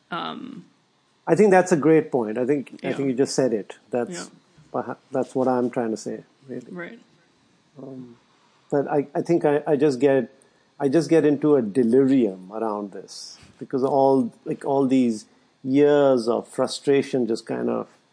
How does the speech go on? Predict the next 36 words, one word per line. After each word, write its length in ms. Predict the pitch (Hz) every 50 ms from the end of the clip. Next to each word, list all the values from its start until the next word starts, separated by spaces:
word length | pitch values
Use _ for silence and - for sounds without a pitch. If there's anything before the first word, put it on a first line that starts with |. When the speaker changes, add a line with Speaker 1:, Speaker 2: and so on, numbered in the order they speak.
| _ _ _ _ _ _ _ _ _ _ _ _ _ _
Speaker 2:
create 280 | - - 139 135 135 123
a 60 | 117
fog 420 | - - - 135 139 147 151 131
in 140 | 127 117 110
my 160 | 107 101 98
head, 260 | 92 107 101 98 - -
like, 160 | - 107 107 -
oh, 140 | - - - _ 127 _ _ -
you 80 | 117
know, 160 | 110 107 104 104 _ _ _ 202
Speaker 1:
Yeah. 140 | 190 -
Speaker 2:
all 80 | 123 123
the, 240 | 117 113 113 110 107 - _ _ _ _ _ _
all 120 | 131 123 117
the 100 | 113 110
wa-, 220 | 101 98 107 117 - _ _ _ _ _ _ _ _ _ _ _ _ _ _ _ _ _ _
all 220 | - 147 139 139
the 100 | 127 123
wars, 600 | 110 107 123 139 139 139 135 135 131 131 123 110
all 240 | 120 120 113 120 120
the, 280 | 117 117 113 110 104 -
all 160 | 139 127 120 110
the 120 | 110 110
refugees, 840 | 104 107 139 143 - - - 147 135 113 131 131 123 120 120 110 113
all 280 | 123 120 117 117 117 113
the 180 | 110 113 107
con-, 280 | - - 135 123 117 - -
you 180 | - 143 135
know, 180 | 117 113 113 117
all 380 | - - 123 120 120 120 120 123
of 180 | 117 107 107
the, 280 | 107 120 113 110 107 104 107 - -
the 60 | 127
money 500 | 117 113 113 127 147 156 156 156 151 143
spent, 680 | 139 - - - - 127 120 113 113 110 110 110 107 - - _ _ _ _ _ _ _
um, 560 | 127 117 113 110 107 104 104 104 104 104 107